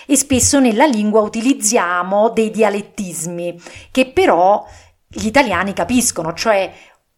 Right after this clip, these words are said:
una parola che si usa di più, cosa ne so, a Roma, la capiscono anche a Milano, quella che si usa a Milano la capiscono anche a Palermo. Quindi ve ne do qualcuna così la capite anche voi, ok?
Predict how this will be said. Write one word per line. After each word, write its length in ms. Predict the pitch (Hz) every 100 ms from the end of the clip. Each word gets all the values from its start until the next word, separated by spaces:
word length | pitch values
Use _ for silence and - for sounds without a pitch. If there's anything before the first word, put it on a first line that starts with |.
| -
una 300 | 262 254 233
parola 420 | 233 254 254 190
che 100 | 196
si 160 | - 214
usa 220 | 220 196
di 100 | 175
più, 920 | - 226 208 185 180 170 170 165 160
cosa 240 | 156 170 170
ne 120 | 175
so, 260 | - 214 175
a 80 |
Roma, 640 | 175 233 233 190 185 214 247
la 100 | 214
capiscono 460 | 226 208 - 220
anche 160 | 170 165
a 40 |
Milano, 520 | 160 240 214 147 165
quella 260 | 165 233 214
che 80 | 190
si 140 | 175
usa 140 | 185 214
a 40 |
Milano 400 | 320 254 165 175
la 80 | 170
capiscono 460 | 175 185 160 185
anche 160 | 170 170
a 20 |
Palermo. 640 | - 165 160 156 170 175 - - -
Quindi 220 | - 370
ve 80 | 233
ne 80 | 226
do 160 | 254 277
qualcuna 640 | 403 - - 165 175 190
così 220 | 190 175
la 100 | 180
capite 320 | 175 175 170
anche 220 | 165 165 156
voi, 440 | 147 143 156 160 - - - -
ok? 540 | 165 185 196 175 175